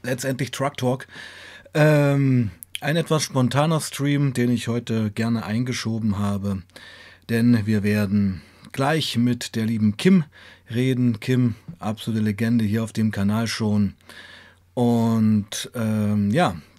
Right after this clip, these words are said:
Kim geht's nicht wirklich gut. Und sie wird uns gleich berichten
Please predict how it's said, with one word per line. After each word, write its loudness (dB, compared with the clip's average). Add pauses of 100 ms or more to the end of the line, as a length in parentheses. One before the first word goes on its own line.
Kim -2
geht's -8
nicht -6
wirklich -8
gut. -8 (1160)
Und 2
sie 0
wird -2
uns 0
gleich -2
berichten 0